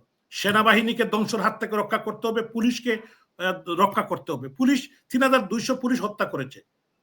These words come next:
সমস্ত, আপনি যদি দেখেন, সিভিল প্রশাসনকে তারা ধ্বংস করছে, কারণ প্রত্যেকটা অর্গানকে ধ্বংস করে দিচ্ছে। এটা হলো বাংলাদেশকে একটি রং-, জঙ্গি রাষ্ট্র বানানোর প্রত্যেকটি পূর্বাভাস। কিন্তু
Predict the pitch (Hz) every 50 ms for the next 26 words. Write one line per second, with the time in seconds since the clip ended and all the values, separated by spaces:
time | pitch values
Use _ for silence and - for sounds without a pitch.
0 | _ _ _ _ _ _ _ _ _ _ _ _ _ _ _ - - 226 240 269
1 | 285 269 - - - 320 320 277 269 262 - - - _ - 180 190 - 240 254
2 | 214 269 254 269 233 196 220 233 233 254 226 156 139 139 - - 226 202 254 247
3 | 208 - - - - 226 220 - 233 226 202 226 - 208 196 190 185 185 170 143
4 | 185 151 - 127 - - 120 - _ _ _ _ - - 202 233 233 - - 233
5 | 240 - - 262 247 - 254 214 196 226 226 220 262 294 294 262 269 262 220 220
6 | 208 - - 147 160 135 127 123 120 - - - - _ _ _ _ 202 196 254
7 | 262 254 262 277 285 302 311 - - - _ _ - 139 165 190 220 220 220 226
8 | 233 247 247 - 262 247 233 - - 254 220 175 175 190 208 214 214 190 175 160
9 | 196 208 214 214 208 208 247 262 262 262 262 254 _ _ _ _ _ _ _ _
10 | _ _ _ - 240 226 - - - - - 262 254 254 240 202 202 208 214 208
11 | 220 226 240 254 254 - - - - _ _ _ _ _ _ _ _ _ _ _
12 | _ 269 262 262 - - - 339 - - - 330 - - - _ _ _ _ 233
13 | 269 254 226 247 233 - 147 123 120 - - - 139 113 101 - _